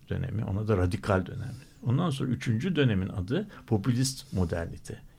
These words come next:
Yani bin dokuz yüz kırk altıdan sonra kurulan modernitemiz bizim popülist bir modernite dönemi. Ve bu bin dokuz yüz kırk altıda ve elli,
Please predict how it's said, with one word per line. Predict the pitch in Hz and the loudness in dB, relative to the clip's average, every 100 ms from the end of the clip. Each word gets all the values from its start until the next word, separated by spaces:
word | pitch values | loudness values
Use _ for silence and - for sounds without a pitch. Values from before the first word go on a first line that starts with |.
| - | -2
Yani | 90 92 | -2 0
bin | 98 | 0
dokuz | 107 - 101 | 0 -2 -6
yüz | |
kırk | - 104 - | -2 -2 0
altıdan | 101 101 101 123 131 | -2 0 0 4 4
sonra | 135 101 98 | 4 0 -2
kurulan | - 101 98 98 95 - - - | -4 0 2 0 -2 -10 -10 0
modernitemiz | 101 98 95 90 - 101 131 135 | 2 4 4 2 -2 -2 0 0
bizim | 104 95 139 - - - - | 0 0 -2 -4 -12 -16 -4
popülist | 113 104 110 120 - | -2 2 0 0 -2
bir | 95 90 | -4 -2
modernite | 92 90 85 85 - 85 | -2 -2 -2 -4 -6 -6
dönemi. | 90 131 139 196 - - - - | -4 -2 0 -2 -4 -12 -12 -2
Ve | 120 | 0
bu | 139 151 - - | 4 4 2 -2
bin | 110 135 | -2 2
dokuz | 147 139 | 2 0
yüz | - | -4
kırk | - 123 127 | 2 2 4
altıda | 117 107 143 180 | 2 2 0 2
ve | 123 | 4
elli, | 123 120 120 127 135 | 4 4 6 6 4